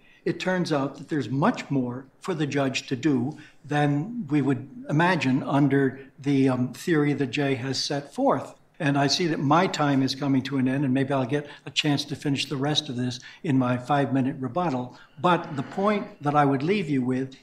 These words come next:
is this, that you need to have a theory of the matter if you are going to understand the proper role of the court. And the theory of the matter is the theory of the Constitution, not simply the theory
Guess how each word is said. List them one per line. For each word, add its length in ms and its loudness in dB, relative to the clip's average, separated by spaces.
is 240 -2
this, 380 0
that 420 0
you 240 0
need 400 4
to 80 -8
have 540 -4
a 140 0
theory 480 0
of 180 -4
the 80 0
matter 540 0
if 460 0
you 360 2
are 440 0
going 300 4
to 160 0
understand 680 2
the 80 -6
proper 420 -2
role 380 -4
of 120 -12
the 80 -8
court. 420 -2
And 180 0
the 60 2
theory 440 0
of 140 -2
the 80 -2
matter 520 -2
is 280 4
the 100 -2
theory 580 -2
of 200 -2
the 60 -4
Constitution, 1160 -2
not 260 0
simply 380 -4
the 160 -4
theory 640 0